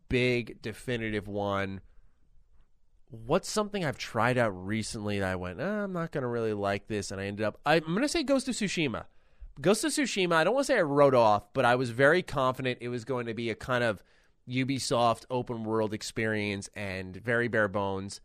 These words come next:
at that. I admired Sucker Punch's storytelling capabilities in, in Sly Cooper. It was very charming, and it was a very well-written series, but obviously it wasn't on the emotional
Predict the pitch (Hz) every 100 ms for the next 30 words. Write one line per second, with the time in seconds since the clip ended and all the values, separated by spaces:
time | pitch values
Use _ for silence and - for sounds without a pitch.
0 | _ - 101 110 92 85 _ _ _ _
1 | _ _ - 131 123 139 123 127 131 139
2 | 139 - 143 143 143 127 120 - 139 127
3 | 127 135 120 113 123 110 110 110 110 107
4 | 92 104 92 90 90 _ - 101 - 110
5 | 104 151 151 131 101 110 107 98 - 123
6 | 113 113 110 107 - _ - 120 120 180
7 | 190 131 135 131 104 104 139 123 107 104
8 | - _ _ - 139 143 143 143 147 127
9 | 131 123 113 110 107 104 110 113 123 110
10 | 104 98 92